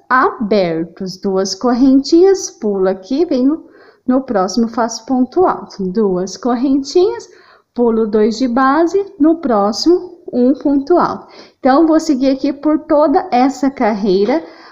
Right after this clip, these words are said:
fazendo aqui bloquinhos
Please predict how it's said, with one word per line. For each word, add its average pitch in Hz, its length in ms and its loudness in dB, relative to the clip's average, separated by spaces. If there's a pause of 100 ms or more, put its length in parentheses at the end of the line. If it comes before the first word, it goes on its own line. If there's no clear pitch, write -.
(100)
fazendo 277 760 2
aqui 269 600 -2 (220)
bloquinhos 262 960 0